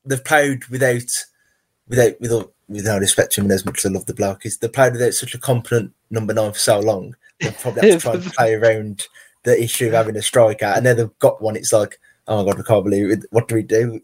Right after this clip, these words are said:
Speaker 1: Do we aim for this guy or what?" You know, he's, we, we're not used to someone dropping in, in front of the defenders. We, we're normally used to him, and there's hiding at the back post.
Speaker 2: Yes, it, it, I was gonna say, I don't know whether I thought, and, and to be fair, he didn't pull up any trees in the,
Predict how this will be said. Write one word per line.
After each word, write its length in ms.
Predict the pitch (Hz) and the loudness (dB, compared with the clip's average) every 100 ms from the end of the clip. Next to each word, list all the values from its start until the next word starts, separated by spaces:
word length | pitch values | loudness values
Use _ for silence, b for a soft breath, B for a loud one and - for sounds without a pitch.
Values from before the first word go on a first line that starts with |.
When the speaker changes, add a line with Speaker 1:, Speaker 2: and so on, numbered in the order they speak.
| - | -8
Speaker 1:
Do 80 | 123 | 2
we 80 | |
aim 160 | 139 127 | 2 2
for 120 | 123 | -6
this 140 | 107 - | -14 -6
guy 140 | 110 | -4
or 280 | 104 101 95 | -2 -4 -2
what?" 280 | 104 120 - - | 0 0 -4 -8
You 120 | 110 | -4
know, 180 | 98 113 | -2 0
he's, 200 | 117 - B B B - | -2 -4 B B B -6
we, 80 | 127 131 | -4 0
we're 60 | |
not 140 | 131 120 | 0 0
used 160 | 120 | -2
to 60 | 127 | 0
someone 240 | 131 120 | 0 -2
dropping 340 | 120 117 - 117 | -2 -4 -2 -4
in, 80 | 117 | -2
in 40 | |
front 220 | - 117 | -2 -2
of 60 | 98 | 0
the 40 | |
defenders. 440 | 110 107 101 104 - | 2 0 0 -2 0
We, 80 | 110 - B - | 0 -2 B 0
we're 100 | 123 | 2
normally 200 | 123 120 | 4 2
used 140 | 113 - | 0 0
to 60 | |
him, 80 | 110 | 2
and 60 | 117 | 2
there's 240 | 110 - _ _ - | 0 -4 _ _ -2
hiding 320 | 123 113 107 | 2 2 0
at 60 | - | -2
the 60 | |
back 220 | 110 104 - | -2 -2 -2
post. 440 | 104 120 - - b b b b b _ _ _ B B B | -2 -2 -8 -12 b b b b b _ _ _ B B B
Speaker 2:
Yes, 460 | 170 165 139 131 - | 2 4 4 0 -8
it, 180 | 110 - | -8 -6
it, 280 | 170 - - B B | -6 -8 -16 B B
I 80 | - | -2
was 80 | 170 | 0
gonna 160 | 180 156 | 2 2
say, 240 | 170 156 - | 2 2 0
I 60 | |
don't 220 | 151 160 160 | -6 -4 -2
know 100 | 160 | 0
whether 180 | 156 143 | 0 -2
I 60 | |
thought, 260 | - 139 - | -6 -6 -2
and, 200 | 160 226 | -4 -4
and 140 | 233 - | -6 -10
to 80 | |
be 60 | 180 | -4
fair, 360 | 139 139 123 - | 0 0 0 -4
he 140 | 113 139 | -4 2
didn't 240 | 160 117 | 2 0
pull 140 | - 135 | -4 -4
up 80 | - _ _ _ | -4 _ _ _
any 200 | 143 131 | -4 -2
trees 400 | 120 - 127 123 | -2 0 0 0
in 140 | 131 123 | -4 -2
the, 300 | 123 120 | 2 2